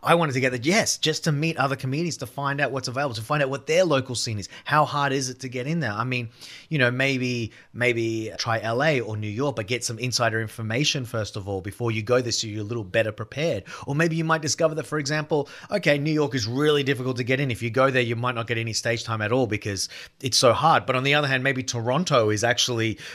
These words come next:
the next best thing, or Chicago. From what I hear, Chicago is actually pretty damn good, but kind of overlooked. People usually think of New York and L A as the major hubs, but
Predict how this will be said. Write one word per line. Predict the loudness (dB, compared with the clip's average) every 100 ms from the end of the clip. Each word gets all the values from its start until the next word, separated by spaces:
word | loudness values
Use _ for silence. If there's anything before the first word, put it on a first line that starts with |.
| -14
the | -2 0
next | 2 0 2
best | 0 0
thing, | -2 0
or | 2
Chicago. | 2 2 2 4 4 0
From | -2
what | -2
I | 0
hear, | 0
Chicago | -2 0 0 0
is | 0
actually | -4 -6
pretty | -6 -4
damn | -2 -2
good, | 2 4 2 -2 -18 -18 0
but | 4 4 4
kind | -2
of | 0
overlooked. | 0 2 2 2
People | 0 -2
usually | -2 -2 -2 -4
think | -6
of | -6
New | -4 0
York | 2 2 0
and | 0
L | 0 2
A | 0
as | -2
the | -4
major | -4 -2 -2
hubs, | 0 -2 -2
but | 2 2